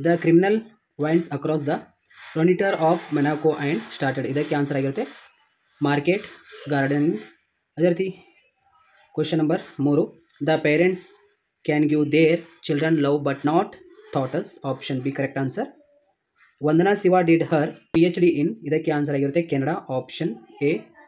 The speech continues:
ಅದೇ ರೀತಿ identify the sequence of the events that look place in the sunny morning. ಇದಕ್ಕೆ ಆನ್ಸರ್ ಆಗಿರುತ್ತೆ Laura entered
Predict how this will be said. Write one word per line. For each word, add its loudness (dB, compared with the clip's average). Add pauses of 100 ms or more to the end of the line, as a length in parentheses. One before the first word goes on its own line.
(400)
ಅದೇ 2
ರೀತಿ 0 (180)
identify 0 (120)
the -2 (120)
sequence 0 (1300)
of 0 (120)
the 4 (140)
events 2
that -2
look 0 (380)
place 4 (1040)
in 4
the 2
sunny 4
morning. 0 (160)
ಇದಕ್ಕೆ 0
ಆನ್ಸರ್ 0
ಆಗಿರುತ್ತೆ -2 (120)
Laura 2 (480)
entered 2